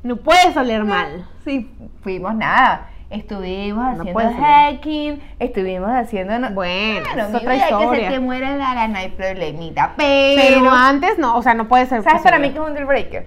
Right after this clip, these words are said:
Speaker 1: Mm.
Speaker 2: Yo tengo muchos, por lo que están viendo. Eh, gente que se pedorree.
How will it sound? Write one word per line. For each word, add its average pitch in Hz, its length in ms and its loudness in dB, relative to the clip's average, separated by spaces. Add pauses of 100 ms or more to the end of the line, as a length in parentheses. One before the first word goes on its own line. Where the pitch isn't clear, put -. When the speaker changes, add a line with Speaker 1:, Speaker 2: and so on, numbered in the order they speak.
Speaker 1:
Mm. 165 500 -16
Speaker 2:
Yo 226 100 -6
tengo 226 260 -6
muchos, 214 300 -12 (140)
por 175 120 -10
lo 180 80 -10
que 180 60 -12
están 175 220 -12
viendo. - 260 -12 (1120)
Eh, 240 380 2 (420)
gente 262 320 -6
que 285 80 -8
se 277 120 -4
pedorree. 170 640 -6